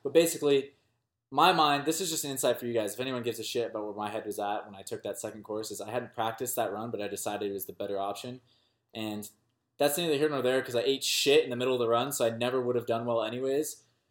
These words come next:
Um, but I did feel, like, flustered because, uh, because I had to change my run last minute, and you can see me kinda, like,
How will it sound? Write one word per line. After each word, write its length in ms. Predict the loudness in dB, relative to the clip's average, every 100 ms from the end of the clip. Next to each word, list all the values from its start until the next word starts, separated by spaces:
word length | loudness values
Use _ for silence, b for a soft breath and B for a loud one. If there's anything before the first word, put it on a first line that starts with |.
| _ -4
Um, 380 | 0 2 0 4
but 460 | 8 8 6 -2 -18 _ _ _ _ -4
I 60 | -2
did 260 | 2 0
feel, 260 | 2 2 4
like, 340 | 4 2 -4 -20 _
flustered 760 | -10 0 0 0 0 0 -2 -6
because, 480 | -10 -4 -4 -4 -6
uh, 420 | -6 -8 -8 -10 -12
because 200 | -10 -8
I 60 |
had 100 | -8
to 40 | -8
change 260 | -10 -10
my 60 | -8
run 180 | -8 -6
last 240 | -6 -6
minute, 320 | -8 -10 -10 -12
and 120 | -12
you 80 | -12
can 120 | -8
see 200 | -8 -8
me 120 | -10
kinda, 180 | -10 -8
like, 220 | -8 -8